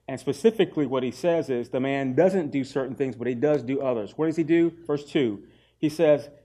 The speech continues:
"His delight, he puts his delight in the law of the Lord, and on his law he meditates day and night." What's he doing? He's meditating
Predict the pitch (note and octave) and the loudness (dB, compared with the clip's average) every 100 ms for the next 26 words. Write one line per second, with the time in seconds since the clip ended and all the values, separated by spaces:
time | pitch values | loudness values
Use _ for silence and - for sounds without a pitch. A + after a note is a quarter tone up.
0 | _ _ - D#3 D3+ C#3+ D3 D3+ D#3+ C#3+ | _ _ -6 -4 2 4 6 6 6 2
1 | E3+ - G#3 A3 - G3 G3 D#3+ C#3+ C#3 | -4 4 6 6 4 0 2 2 4 4
2 | C#3 D3 C#3 D3 B2 A2+ A#2 A#2+ B2+ - | 4 0 -4 -2 0 0 0 -2 -4 -10
3 | _ _ C3+ B2+ C3 D3 D3+ A#2+ A2+ D3 | _ _ -6 -4 -2 0 0 -2 -4 -4
4 | D3 C#3 C#3 C#3+ D3+ C#3 B2 C3 C3 A#2+ | -4 -6 -4 0 0 0 -4 -4 -4 -4
5 | A2+ A#2+ - _ _ _ A#2+ A#2+ A2+ A#2+ | -4 -4 -16 _ _ _ -6 -2 0 -2
6 | C3 C3 G#2 - D#3 D3 D3+ D#3+ E3+ F3+ | -4 -4 -8 -4 -4 -2 -2 0 -2 -4
7 | D3 B2+ A#2+ B2 D3 F3 D#3 - G#2+ G#2 | -8 -4 -2 -2 -2 -4 -6 -6 -6 -6
8 | A2+ C3 | -8 -12